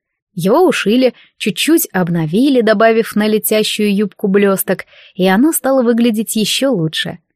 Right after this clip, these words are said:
Правда, теперь полупрозрачная вставка в области декольте неожиданно заканчивалась чуть ниже дозволенного.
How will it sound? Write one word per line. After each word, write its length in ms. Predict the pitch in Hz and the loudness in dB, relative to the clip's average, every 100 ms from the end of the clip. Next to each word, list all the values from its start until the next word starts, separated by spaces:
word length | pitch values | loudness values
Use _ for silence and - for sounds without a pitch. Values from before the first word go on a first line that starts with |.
| _ _ - | _ _ -2
Правда, 260 | 196 180 | -2 -2
теперь 260 | 175 185 190 | -4 -4 -2
полупрозрачная 800 | 170 165 175 175 180 165 180 170 | -2 -2 -2 0 -2 -2 -4 -6
вставка 380 | - 320 - | -4 -4 0
в 40 | 185 | 0
области 380 | 175 180 - 185 | 2 0 0 -2
декольте 500 | 170 180 175 175 170 | -2 -2 -2 -2 -2
неожиданно 680 | 170 160 214 269 339 349 | 0 0 0 0 -2 -2
заканчивалась 760 | 285 277 196 202 269 269 285 - - - _ | -4 -2 0 0 0 -2 -2 -4 -12 -20 _
чуть 260 | - 359 - | -2 0 2
ниже 220 | 254 226 | 2 4
дозволенного. 760 | 214 175 165 156 156 160 160 | 2 0 -2 -4 -6 -8 -12